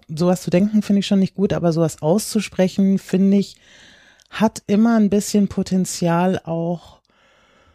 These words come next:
was zu spreaden sozusagen. Also warum muss man jemandem was Schlechtes unterstellen? Im Raum stand dann sowas, vielleicht hatte sie ja mal eine Abtreibung, was in den U S A ja auch ein großes Problem ist und nicht, mm, however. Warum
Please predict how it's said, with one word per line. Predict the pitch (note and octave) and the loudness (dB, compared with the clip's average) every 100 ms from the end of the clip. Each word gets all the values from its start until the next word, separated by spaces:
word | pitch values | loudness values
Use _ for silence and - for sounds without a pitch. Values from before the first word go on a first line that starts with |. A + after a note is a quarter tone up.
| _ _ _ _ _ | _ _ _ _ _
was | A3 A3 G3+ G3 - | -6 0 2 2 -2
zu | - | -4
spreaden | - - E3+ F3 F3+ F#3 | -4 -4 2 2 4 2
sozusagen. | C#3+ D#3 D3+ C3 C3+ C3+ D3 C3+ | 0 -6 -8 -6 -4 -4 -6 -6
Also | F3 E3 E3+ D#3 D3 | 0 2 2 -2 -4
warum | D#3+ E3 E3 F#3+ G#3+ G3 | -2 -2 0 2 2 2
muss | F3+ F#3 - | 0 -2 0
man | F#3 E3+ | 0 0
jemandem | D#3 E3 D#3+ D3+ C#3+ | 0 0 0 0 -2
was | D3 - | -2 -4
Schlechtes | - E3+ D#3+ - D#3 | 0 0 0 -6 -8
unterstellen? | D3 D3 D3 - - C#3 C#3 C3+ C3+ C#3 - _ _ _ | -6 -4 -4 -6 0 2 4 2 0 -4 -10 _ _ _
Im | - C#3 | -8 -6
Raum | B2 D3 | -2 0
stand | C#3+ C#3+ D3 | 0 0 2
dann | D3 | 2
sowas, | C#3 C#3+ C#3+ | 2 2 0
vielleicht | - C3+ C3 - | -4 -8 -8 -10
hatte | - | -8
sie | - | -2
ja | C#3 | 0
mal | C#3 | 2
eine | D3+ - | 0 0
Abtreibung, | E3 - D3+ D3+ D3+ C#3+ | -4 -4 -2 0 0 -4
was | - | -2
in | - | -4
den | - | -2
U | |
S | C#3+ C#3+ | -2 -2
A | - D#3 | 0 0
ja | D#3 C#3+ | 0 -2
auch | D3+ | -4
ein | D#3 | -4
großes | C#3 E3 - | -4 -6 -8
Problem | - C#3 E3+ F#3+ | -12 -2 2 2
ist | F#3 | 2
und | - D#3 | -2 0
nicht, | F#3+ - - | 0 -2 -8
mm, | E3 F3+ F3 - D3+ - D#3+ | -4 -4 -4 -8 -14 -8 0
however. | E3+ E3+ E3+ F3 - - - _ _ | 2 2 2 -2 -6 -20 -20 _ _
Warum | A#2+ E3+ F#3+ G#3+ G#3+ G#3+ | -2 2 4 4 4 4